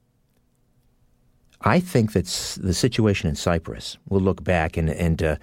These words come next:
I, I follow a, a number of, uh, forecasters and, and, and, um,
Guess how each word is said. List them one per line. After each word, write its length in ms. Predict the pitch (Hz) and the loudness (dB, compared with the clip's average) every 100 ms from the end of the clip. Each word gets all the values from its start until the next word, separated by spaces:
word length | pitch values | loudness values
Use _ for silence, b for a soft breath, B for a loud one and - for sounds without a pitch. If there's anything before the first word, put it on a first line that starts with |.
| B | B
I, 120 | - - | -4 0
I 60 | 104 | 0
follow 440 | - 170 180 131 | 2 2 2 2
a, 280 | 90 80 - - 85 | 0 -2 -4 -8 -4
a 80 | 95 | 0
number 300 | 104 113 101 | 2 4 2
of, 260 | 85 76 - 208 _ _ _ _ _ _ _ _ _ _ | 0 -4 -16 -20 _ _ _ _ _ _ _ _ _ _
uh, 60 | - | -10
forecasters 800 | - 104 95 95 76 - 71 - | 0 0 2 0 -2 -4 -6 -4
and, 180 | 76 - | -4 -2
and, 220 | 71 71 | -4 -2
and, 280 | 71 67 69 | -4 -4 -4
um, 540 | 65 60 - - - | -4 -4 -8 -12 -16